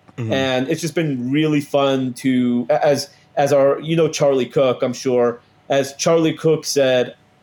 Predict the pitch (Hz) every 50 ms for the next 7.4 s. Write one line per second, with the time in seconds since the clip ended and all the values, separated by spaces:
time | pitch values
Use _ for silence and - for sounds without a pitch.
0 | _ _ - 147 151 156 156 - 156 165 165 143 143 147 131 113 110 139 170 180
1 | 180 180 165 - - 160 156 - - 160 147 147 - - - 151 147 143 143 147
2 | 139 135 127 117 113 127 131 131 127 131 120 117 - 117 107 98 92 85 82 -
3 | _ _ _ _ _ _ _ _ _ _ _ _ _ _ _ _ - - - -
4 | 147 143 135 131 127 120 104 - - - - - - 151 143 147 143 135 131 131
5 | - - 127 127 - 139 131 - - - 143 131 - 139 143 156 160 156 - 151
6 | 131 110 123 - - 180 175 175 175 175 165 - - _ _ _ - 151 170 175
7 | 175 165 180 190 185 190 -